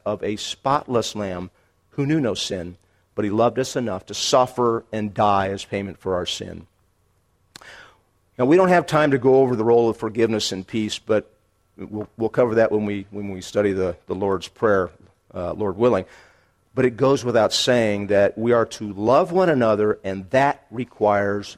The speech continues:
forgiveness to bring about peace. To wrap things up here, I know that even in this rather small body, there are distractions. It might be a fussy baby.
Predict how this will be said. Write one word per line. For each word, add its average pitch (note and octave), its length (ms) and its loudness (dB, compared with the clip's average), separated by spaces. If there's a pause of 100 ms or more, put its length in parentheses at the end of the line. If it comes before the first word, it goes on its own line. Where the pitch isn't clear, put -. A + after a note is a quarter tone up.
forgiveness G2+ 920 -6 (240)
to G#2 100 -12
bring G#2 280 -2
about F2 480 0
peace. - 520 -14 (1200)
To D#3+ 80 2
wrap G3+ 200 4
things D3 300 2
up A#2+ 200 2
here, G#2+ 280 2 (680)
I D#3 120 2
know C3+ 280 6
that A2+ 280 2 (260)
even A#2 200 0
in A2+ 100 0
this - 280 -6 (460)
rather A2 240 0
small G2+ 360 -2
body, F#2+ 400 0 (400)
there A2 120 2
are G2 80 2
distractions. - 720 -6
It - 80 -8
might G#2 200 -4
be G#2 100 -4
a G2 80 -2
fussy E2 300 -10
baby. G2+ 500 -2